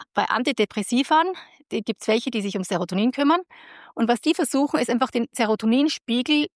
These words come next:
im Gehirn möglichst hoch zu halten. Also möglichst mehr Serotonin im Gehirn zu halten oder zu produzieren. Wir machen natürlich, äh, auch Menschen,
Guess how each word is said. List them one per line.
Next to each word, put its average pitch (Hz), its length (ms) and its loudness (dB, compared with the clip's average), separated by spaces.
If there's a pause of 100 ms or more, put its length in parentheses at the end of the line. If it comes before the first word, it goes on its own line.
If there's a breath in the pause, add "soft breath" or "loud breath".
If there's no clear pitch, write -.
(140)
im 226 220 0
Gehirn 240 440 2
möglichst 214 400 -2
hoch 226 220 0
zu 165 180 -2
halten. 170 300 -2
Also 190 180 -2
möglichst 269 400 0
mehr 220 460 2 (280)
Serotonin 240 560 0
im 247 120 -2
Gehirn 240 560 0
zu 233 220 -2
halten 214 280 -2
oder 202 140 0
zu - 100 -8
produzieren. 190 600 -4 (920 loud breath)
Wir 220 140 2
machen 285 320 0
natürlich, 320 640 0
äh, 226 240 4
auch 220 220 -2
Menschen, 226 400 2